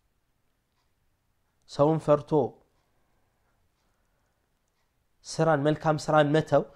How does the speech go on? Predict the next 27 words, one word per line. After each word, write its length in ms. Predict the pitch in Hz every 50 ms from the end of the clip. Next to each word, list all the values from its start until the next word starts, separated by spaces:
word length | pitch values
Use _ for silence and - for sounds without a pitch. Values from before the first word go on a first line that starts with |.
| _ _ -
ሰው 160 | - - 113
እንዳያደንቀኝ፣ 580 | 113 117 120 117 120 117 120 120 120 - 117 113
እንዳያወድሰኝ 640 | 110 113 120 123 120 120 120 120 123 139 - 123 117 120
በሚል 320 | 147 156 151 143 143 131 131
መልካም 320 | 143 143 139 151 147 139
ስራን 260 | 127 - 139 127 131 135
መተው 300 | 147 147 - 190 190 190 190 _ _ _ _ _ _
ይውልኝ 520 | 127 127 139 139 139 135 127 127 127 127 123
ይስሙልኝ 460 | 123 120 - - 127 123 120 120 120
ውስጥ 180 | 120 120 - - -
ራሱ 180 | 120 110 - -
ይገባል 360 | 120 113 117 113 113 110 110
አሉ። 120 | 113 113 110 - _ _ _ _ _ -
ወልዐመሉ 440 | 127 127 123 120 131 135 131 127 123 120
ሊአጅሊ 340 | 120 123 139 127 123 117 120 117
ናሲ 280 | 113 117 127 127 120 - -
ሽርክ። 280 | - - 127 - - _ _ _ _ _ _ _ _ _ _ _ _ _ _ _ _ _ _ _ -
ለሰው 300 | 127 123 - - 135 131
ብሎ 140 | 127 127 127 123 123
መስራት 380 | 135 135 - - 165 185 185 -
ሽርክ 280 | - - 120 - - _ -
ነው። 100 | 101 110 - _ _ _ _ _ _ _ _ _ _ _ _ _ _ _ _ _ _ _ _ _ _ _ _ _ _ _ _ _ _ _ _ _ _ _ _ _ _ _ _ _ _ _ _ _ _ _ _ _ _ -
ወይም 180 | 147 175 190
ለሰው 240 | 185 180 175 - 185 175
ብሎ 120 | 180 180 175
መስራት 320 | 175 175 - 180 175 175 -
ሪያ 160 | 165 170 165